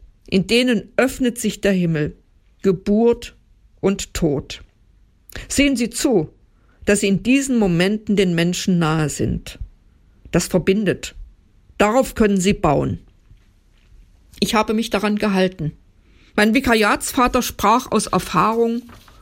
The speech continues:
und hatte recht. Daran hat sich in unserer zunehmend säkularen Gesellschaft nichts geändert.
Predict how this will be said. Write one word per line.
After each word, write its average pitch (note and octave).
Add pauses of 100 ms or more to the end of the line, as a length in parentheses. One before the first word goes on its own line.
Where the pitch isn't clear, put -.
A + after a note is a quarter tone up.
(300)
und F3+
hatte G3+
recht. - (600)
Daran A#3+
hat A3
sich - (360)
in G3+
unserer G#3+
zunehmend C4
säkularen G3
Gesellschaft G3+
nichts -
geändert. D#3+